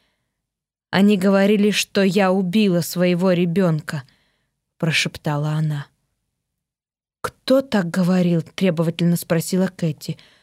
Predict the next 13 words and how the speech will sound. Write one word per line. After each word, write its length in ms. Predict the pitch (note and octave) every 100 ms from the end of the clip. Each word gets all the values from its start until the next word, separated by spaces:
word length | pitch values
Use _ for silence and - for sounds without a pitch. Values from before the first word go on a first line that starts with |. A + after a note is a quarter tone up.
| _ _ _
«Что 320 | - - A#3
вы 140 | A3+ B3
сделали? 680 | G#3+ G#3 B3 G#3 F3+ E3+ - _ _ _ _
Что 280 | - - B3
вообще 460 | A#3 A#3 - C#4 C#4+
случилось?» 880 | - D#4 C4+ - A3 E3 D3 - _ _ _ _ _ _ _ _ _ _ _ _ _ _
«Они 300 | - G3+ G#3+
утверждали, 840 | G3+ G3 G3+ G3 F#3 F#3 A#3 A3 G3+
что 240 | - G3
это 260 | G3+ G3+ G3
была 300 | G3 G3+ G3
заслуженная 840 | G3 F#3 A3 A3+ G3 G3+ G3+ G3 G3
кара. 420 | - G#3 E3+ D#3